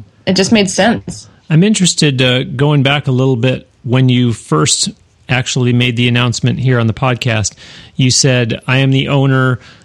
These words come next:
Speaker 2: et cetera, et cetera, and you, and you referred to Image twelve twenty-eight, and you said dot com. So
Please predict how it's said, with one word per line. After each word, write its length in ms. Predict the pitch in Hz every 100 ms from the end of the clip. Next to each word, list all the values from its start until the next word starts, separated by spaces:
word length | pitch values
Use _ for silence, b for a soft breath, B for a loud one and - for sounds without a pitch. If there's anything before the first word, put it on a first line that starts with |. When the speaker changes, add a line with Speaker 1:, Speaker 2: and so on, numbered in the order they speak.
| B
Speaker 2:
et 120 | 139 -
cetera, 240 | 139 123
et 120 | 117
cetera, 320 | - 139 135 131
and 220 | 131 123
you, 160 | 127
and 260 | 139 131 135
you 100 | 123
referred 440 | 127 - 156 151
to 400 | - 135 127 127 -
Image 320 | 135 135 -
twelve 300 | - 139 123
twenty-eight, 400 | - 139 131 127
and 100 | 120
you 80 | 117
said 460 | - 131 120 165
dot 240 | 123 135 -
com. 400 | 147 131 110 - B B B
So 260 | - 147